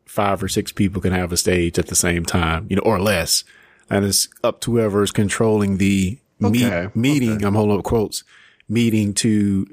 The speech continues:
Speaker 1: invite people and kick people out of the stage. So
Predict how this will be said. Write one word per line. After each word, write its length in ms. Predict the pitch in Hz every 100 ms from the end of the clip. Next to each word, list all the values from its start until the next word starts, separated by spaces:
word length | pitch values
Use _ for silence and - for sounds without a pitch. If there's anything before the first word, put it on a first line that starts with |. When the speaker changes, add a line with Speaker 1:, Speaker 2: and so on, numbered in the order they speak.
| -
Speaker 1:
invite 500 | 117 110 117 120 -
people 480 | - 117 - 107 104
and 140 | 104 95
kick 180 | 110
people 260 | - 107 98
out 120 | 92
of 80 | 82
the 60 | 82
stage. 560 | - 85 65 82 - _ _
So 320 | - 117